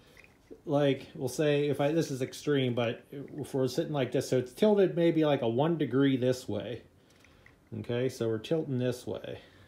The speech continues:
So we got the engine here, we got those degrees. So now we're gonna go down underneath and we're gonna measure the underneath where the transmission is.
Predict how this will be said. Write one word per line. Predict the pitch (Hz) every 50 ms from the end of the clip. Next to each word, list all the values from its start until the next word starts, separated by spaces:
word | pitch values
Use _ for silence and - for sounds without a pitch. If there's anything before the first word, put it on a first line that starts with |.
| - - _
So | - - - 131 127 135 135 131 - - - - - - - - -
we | 139
got | 143 196 220 220
the | 220 208 208
engine | 208 202 196 185 180 190 185
here, | 160 175 180 180 175 175
we | 165
got | 151 170 165 165 -
those | 170 160 156 143
degrees. | 139 - 135 123 143 147 139 123 110 117 113 - - - - 240
So | - - 147
now | 143 165 190 202 196
we're | 196 185
gonna | 196 190 180 160
go | 147 175 170 170
down | 165 170 165 160 165 160
underneath | 160 156 156 147 156 160 160 156 147 - - - - - - - - - -
and | 131 131 131
we're | 131
gonna | 123 135 135 135
measure | 131 143 143 143 143 147 135
the | 127 127 131
underneath | 135 127 120 120 127 127 117 95 85 - - - - - - - - - -
where | - 135 131 127
the | 123
transmission | 120 - 139 131 120 107 107 120 135 139 - - 98
is. | 98 92 92 90 -